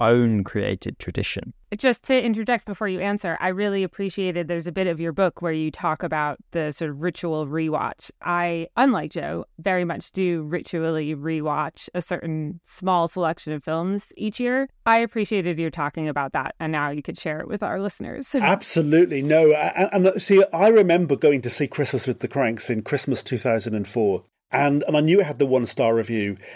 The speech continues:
Speaker 3: It's one of those guilty pleasures where you know you're watching something that, you know, o-, on any aesthetic scale, it's not gonna win any Oscars. But there was something in it that appealed. And, and at the same time, I, I remember preparing some classes. I was teaching a course,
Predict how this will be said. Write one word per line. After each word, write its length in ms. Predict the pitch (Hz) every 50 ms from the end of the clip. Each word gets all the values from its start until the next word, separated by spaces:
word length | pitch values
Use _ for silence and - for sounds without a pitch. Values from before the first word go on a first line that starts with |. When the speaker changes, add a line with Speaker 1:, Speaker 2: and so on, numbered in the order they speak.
| - - -
Speaker 3:
It's 100 | - -
one 100 | 160 190
of 60 | 214
those 180 | 196 180 151 -
guilty 360 | - 156 147 131 - - 127
pleasures 560 | - 139 131 127 120 - 110 95 90 95 -
where 160 | 127 123 120
you 160 | 127 127 139 147
know 280 | 151 156 156 165 190
you're 160 | 208 185 180 156 139
watching 420 | 131 139 147 - - - 123 120
something 440 | - - 143 - 131 120 113 113 107
that, 180 | 120 120 120 - -
you 100 | 180 131
know, 100 | 110 -
o-, 160 | - 135 151 -
on 160 | - 151 151
any 220 | 151 175 185 165 143
aesthetic 500 | 131 - - - 143 120 - 120 113 -
scale, 480 | - - - 117 113 107 87 87 90
it's 140 | - 131 -
not 100 | 180 180
gonna 160 | - 147 135
win 160 | 127 131 131
any 140 | 123 120 117
Oscars. 560 | 107 110 - - - - - 87 98 - - - -
But 160 | 185 190 -
there 100 | 180 175
was 160 | 180 170 -
something 320 | - - 208 233 220 202 190
in 100 | 190 170
it 160 | 143 - -
that 120 | - 127 123
appealed. 480 | 120 - 156 151 139 113 92 92 - - -
And, 160 | 139 147 - -
and 280 | 147 139 147 139 127 - -
at 100 | - -
the 80 | -
same 260 | 123 - 190 190 190 170
time, 200 | - 156 139 123
I, 100 | 127 135
I 80 | - 135
remember 300 | 139 147 165 160 131 135
preparing 480 | - - 123 - - 143 139 131 123 107
some 200 | - 127 120 107
classes. 440 | - - 135 139 131 - - 95
I 60 | 107 107
was 160 | 107 104 -
teaching 320 | - - 101 - - 113
a 60 | 107
course, 420 | 107 - - 117 110 107 101 -